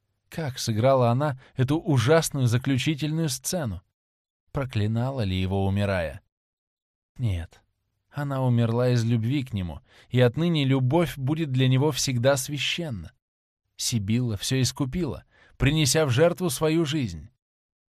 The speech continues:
Она больше не будет вспоминать о том, что она заставила его выстрадать тот ужасный вечер в театре.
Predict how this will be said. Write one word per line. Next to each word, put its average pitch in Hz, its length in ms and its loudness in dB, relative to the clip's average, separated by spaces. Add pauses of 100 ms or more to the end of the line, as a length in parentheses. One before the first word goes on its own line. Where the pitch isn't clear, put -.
(220)
Она 160 340 2
больше 175 340 2
не 180 140 2
будет 175 340 2
вспоминать 147 600 0
о 135 80 0
том, 170 220 2
что 143 240 4
она 170 280 2
заставила 139 560 2
его 139 300 2
выстрадать 131 680 -2
тот 135 200 2
ужасный 151 500 2
вечер 147 340 -2
в 127 80 -12
театре. 160 540 -6